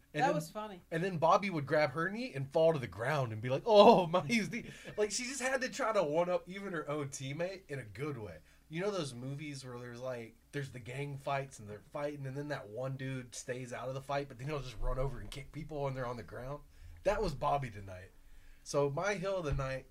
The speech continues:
Speaker 1: is gonna be Bobby Tyler. Props. I think you're getting it. I think you're having fun. Keep it going.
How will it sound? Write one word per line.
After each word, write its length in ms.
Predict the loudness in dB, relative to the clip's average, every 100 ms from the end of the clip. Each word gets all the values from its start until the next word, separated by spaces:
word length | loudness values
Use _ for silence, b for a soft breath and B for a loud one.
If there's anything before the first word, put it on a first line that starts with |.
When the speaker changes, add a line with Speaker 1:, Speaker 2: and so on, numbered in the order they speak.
| -16
Speaker 1:
is 120 | -12
gonna 220 | -8 -8
be 300 | -8 -10 -12 -14 -10
Bobby 260 | -6 -6 -6
Tyler. 540 | -8 -10 -10 -14 -16 -20 _ 0
Props. 480 | 2 2 -2 -16 -12
I 80 | -8
think 300 | -6 -6 -8
you're 100 | -14
getting 300 | -8 -8 -6
it. 160 | -8 -10
I 40 | -12
think 240 | -12 -10
you're 100 | -8
having 220 | -8 -8
fun. 480 | -12 -8 -4 -2 -2 -4 -18 b b b -18
Keep 160 | -16 -16
it 80 | -16
going. 260 | -18 -18